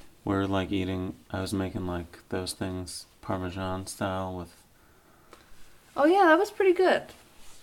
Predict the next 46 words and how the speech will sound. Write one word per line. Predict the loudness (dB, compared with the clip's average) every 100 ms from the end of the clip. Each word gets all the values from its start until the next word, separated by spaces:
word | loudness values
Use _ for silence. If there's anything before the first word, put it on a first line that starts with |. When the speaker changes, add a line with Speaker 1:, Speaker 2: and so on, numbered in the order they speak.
| -8
Speaker 1:
in | -4
a, | -4 -4
in | -2
our | -2
toaster | -4 -6 -8 -6 -4
oven, | -2 -2 -4 -4
remember? | -4 -4 -6 -10 -8
Speaker 2:
But | -2 0
those | 2 2 2
have, | 4 4 2 -8 -20 _ _ _ _
like, | -4
Speaker 1:
Those | -2 -2
have | -4 -6 -4
egg | -2 0
Speaker 2:
a |
little | 2 2
Speaker 1:
whites | 2
in | 2
Speaker 2:
bit | 2
of | 2
Speaker 1:
them, | 2
I | 4 2
think. | 0
Speaker 2:
eggs | -6
in | -6 -8 -10
them, | -12 -14 -14
I | -14
think. | -14 -14 -14 -18 -20 _ -2
Speaker 1:
Yeah, | 0
and | 0
so | 0 0
there | 2
was | 2 0
a | -4
little | -4 -6
transition | -4 -4 -2 -4 -4 -4
period | -2 -2 -2
where | -2
we | -2 -2
ate | -4 -6
those. | -8 -6 -6 -10 -12 -4
Speaker 2:
But | 0
when | 0 2
did | 2
we | 0 0
decide | -2 -2 -4 -2 -4 -4 -8